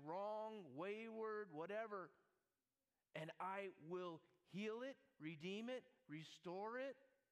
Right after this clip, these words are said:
reconcile it, heal it." I mean, the cross is unbounded, amen?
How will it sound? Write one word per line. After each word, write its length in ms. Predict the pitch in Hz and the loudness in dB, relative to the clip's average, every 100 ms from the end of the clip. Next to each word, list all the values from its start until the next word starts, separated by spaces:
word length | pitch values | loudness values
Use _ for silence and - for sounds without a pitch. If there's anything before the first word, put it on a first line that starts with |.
| _ _ _ - | _ _ _ -10
reconcile 880 | 104 165 220 254 269 254 247 262 262 | 0 0 0 -4 -4 -2 0 2 2
it, 180 | 269 - - - - | 0 -4 -14 -16 -4
heal 320 | 165 226 262 | 0 2 2
it." 180 | 285 262 - _ _ _ _ _ _ _ _ _ _ _ - | 2 -2 -10 _ _ _ _ _ _ _ _ _ _ _ -4
I 60 | 190 | -2
mean, 200 | 220 214 | -2 -4
the 100 | 196 | -6
cross 540 | - 220 226 247 - 214 | -4 0 2 0 -2 -6
is 140 | 196 | -2
unbounded, 880 | 208 208 190 175 185 233 226 147 - | 0 0 0 0 0 0 0 -2 0
amen? 500 | 135 143 156 208 226 | 0 2 0 0 -4